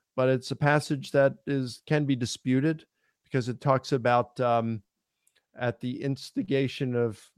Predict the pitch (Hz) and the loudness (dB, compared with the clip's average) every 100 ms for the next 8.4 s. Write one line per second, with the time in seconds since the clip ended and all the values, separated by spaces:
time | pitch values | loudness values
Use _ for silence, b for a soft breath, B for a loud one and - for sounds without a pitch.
0 | - - 135 - 147 135 - - _ - | -4 2 2 0 -4 -4 -8 -16 _ -2
1 | 131 131 135 - 120 - - 127 131 117 | 2 2 2 -2 -6 -8 -4 2 2 0
2 | 101 117 123 - 113 120 107 95 107 120 | -2 -2 -2 -4 -2 0 0 -2 -4 -4
3 | 131 143 165 160 143 131 135 - 139 147 | 2 4 4 0 0 2 2 0 -2 -2
4 | 160 - 117 107 131 147 - 113 127 - | -4 2 2 4 0 -4 -2 0 0 -2
5 | - 110 104 123 - _ _ _ _ - | -4 -2 -2 -6 -10 _ _ _ _ -8
6 | 110 113 110 123 98 131 139 135 139 131 | -4 -2 0 0 4 4 4 6 4 4
7 | 135 135 139 143 117 98 98 - 139 127 | 0 2 2 2 0 -2 -6 2 2 2
8 | - 101 - | -6 -10 -12